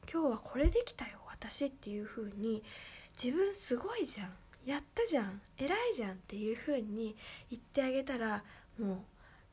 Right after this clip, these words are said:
自分の心はすごく喜ぶんですよね。で、できれば、こ-、心に思ってるだけじゃなくて、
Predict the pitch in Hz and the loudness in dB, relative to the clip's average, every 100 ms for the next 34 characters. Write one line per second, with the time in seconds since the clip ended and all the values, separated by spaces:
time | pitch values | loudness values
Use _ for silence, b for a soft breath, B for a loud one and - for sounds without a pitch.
0 | - - 247 311 311 311 320 254 - - | -10 -8 -2 0 0 0 0 -2 -2 0
1 | 254 220 202 - 262 349 349 196 - - | 2 2 -2 0 2 2 -2 -6 -8 -4
2 | 233 247 262 294 190 185 - - - 214 | 2 4 4 0 -2 -8 -14 -16 -8 -6
3 | 220 - - B B B B - 226 269 | -6 -10 -20 B B B B -4 2 2
4 | 381 392 233 226 220 - 302 302 - - | 4 4 4 0 -2 0 2 0 -4 0
5 | 311 311 247 214 226 233 - 202 208 202 | 6 6 6 2 0 -2 -4 -8 -4 0
6 | 240 208 202 - - - 247 | 0 0 -4 -8 -4 2 2